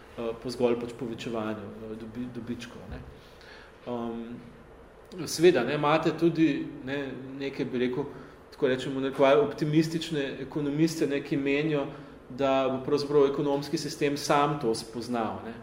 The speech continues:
Ampak za, za to pa ni pravega indica v resnici, ne. Se pravi, vse te spremembe, ne, ta prehodi na, na, na bre-, v brezoglično družbo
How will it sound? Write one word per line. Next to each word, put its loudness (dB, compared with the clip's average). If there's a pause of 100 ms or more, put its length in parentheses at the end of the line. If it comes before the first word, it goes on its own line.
(800)
Ampak -2 (340)
za, -4
za 0
to 4
pa 4
ni 4
pravega -2
indica 0
v -8
resnici, -12
ne. -14 (600)
Se -16
pravi, 2
vse 4
te 6
spremembe, 2
ne, -2
ta 2
prehodi 6
na, -2
na, -4 (100)
na 0
bre-, 2
v -2
brezoglično 0
družbo 0